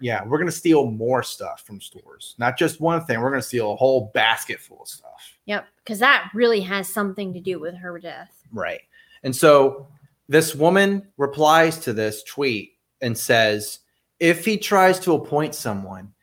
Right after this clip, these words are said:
Speaker 1: it's civil war and I'll be on the front line."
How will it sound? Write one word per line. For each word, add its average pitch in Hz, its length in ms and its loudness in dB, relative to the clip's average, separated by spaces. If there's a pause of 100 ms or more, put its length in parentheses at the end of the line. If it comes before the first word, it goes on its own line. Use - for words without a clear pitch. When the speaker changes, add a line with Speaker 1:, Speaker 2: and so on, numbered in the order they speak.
(280)
Speaker 1:
it's 180 280 0
civil 202 600 8
war 147 720 6 (320)
and 160 240 0
I'll 170 220 6
be 202 160 2
on 185 180 6
the 180 80 4
front 175 400 0
line." 127 580 0